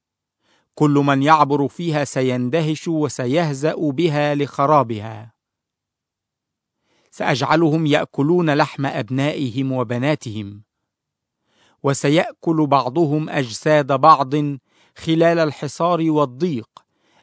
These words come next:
اللذين سيأتي بهما أعداؤهم ومن يحاولون قتلهم.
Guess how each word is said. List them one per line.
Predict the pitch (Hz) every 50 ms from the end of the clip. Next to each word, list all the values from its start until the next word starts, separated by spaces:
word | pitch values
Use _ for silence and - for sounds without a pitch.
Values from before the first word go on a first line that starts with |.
| _ -
اللذين | 165 147 151 147 143 131 135 151 165 156 151 151 143
سيأتي | - - 135 135 143 156 - - - - 139 135 135
بهما | 127 160 156 139 143 147 143 143 135 135 139 - -
أعداؤهم | 139 127 110 131 123 143 151 160 - - 160 139 117 135 151 151 143 135
ومن | 127 127 131 139 147 156 160 151 143
يحاولون | 139 131 117 - - 135 131 123 120 127 127 135 135 135 127 123
قتلهم. | 120 - - 143 - - 123 104 104 104 98 104 107 110 127